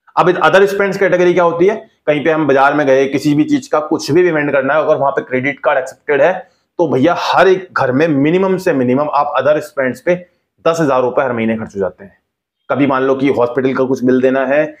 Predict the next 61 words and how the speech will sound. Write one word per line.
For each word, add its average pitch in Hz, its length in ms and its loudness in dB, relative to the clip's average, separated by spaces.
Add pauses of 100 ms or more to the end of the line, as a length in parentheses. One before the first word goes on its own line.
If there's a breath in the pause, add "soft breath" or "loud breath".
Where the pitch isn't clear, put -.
(200 loud breath)
या 139 240 2
कभी, 139 300 0 (320 soft breath)
है 143 60 -4
ना, 180 60 0
आपको, 135 580 -2
अ, 135 140 -4 (300)
किसी 131 260 -4
जगह 131 200 2
पे 131 140 2
जाके 131 180 2
कोई, 131 240 -2 (240)
किसी 262 200 0
भी 269 100 2
तरह 220 220 2
का 240 160 2
कोई 240 460 4
भी 240 120 2
payment 196 360 0
ले 165 80 0
लो 143 140 2
आप। 113 200 0 (1400)
ठीक 156 120 0
है, 190 380 -6
कभी 151 160 2 (300)
मान 147 180 2
लो 170 80 4
आप, 165 300 4
अ, 143 100 2 (560)
किसी 151 180 0
दुकान 147 300 0
पे 160 80 2
गए 139 120 2
हो, 151 60 2 (220)
कपड़े 165 220 2
दिलाने 151 300 0
के 147 60 0
लिए 147 140 0
गए 127 120 4
हो, 135 60 4
आप 139 140 2
online 143 320 0
shopping 147 300 -2
नहीं 135 120 0
करना 120 140 -2
चाहते, 123 220 0
इस 139 80 -6
बार 151 160 -2
कपड़े 147 240 0
दिलाने 139 300 -2
गए 117 120 0
हो 120 140 2
आप 127 160 0
किसी 123 180 -16
shop 120 260 -4
पे, 180 100 0
वहां 139 420 -6
पे 151 60 -2
क्रेडिट 139 320 -2
card 151 120 0
accepted - 420 -2
है, 151 100 -8